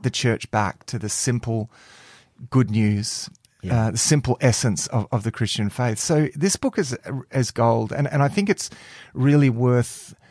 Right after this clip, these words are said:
Speaker 1: understanding this book and,
Speaker 2: Oh, absolutely.
Speaker 1: and, and, um, m-, moving through, understanding why Paul comes w-, with a fairly combative, uh, attitude, 'cause he's fiercely trying to protect something here,
Speaker 2: Mm.
Speaker 1: and, um, uh, and, but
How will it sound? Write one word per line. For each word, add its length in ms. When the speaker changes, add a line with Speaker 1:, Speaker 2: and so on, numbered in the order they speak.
Speaker 1:
understanding 920
this 240
book 300
and, 180
Speaker 2:
Oh, 80
absolutely. 560
Speaker 1:
and, 260
and, 240
um, 220
m-, 260
moving 400
through, 180
understanding 880
why 360
Paul 240
comes 560
w-, 260
with 160
a 80
fairly 460
combative, 600
uh, 120
attitude, 340
'cause 140
he's 240
fiercely 640
trying 220
to 40
protect 380
something 340
here, 320
Speaker 2:
Mm. 80
Speaker 1:
and, 640
um, 460
uh, 200
and, 240
but 200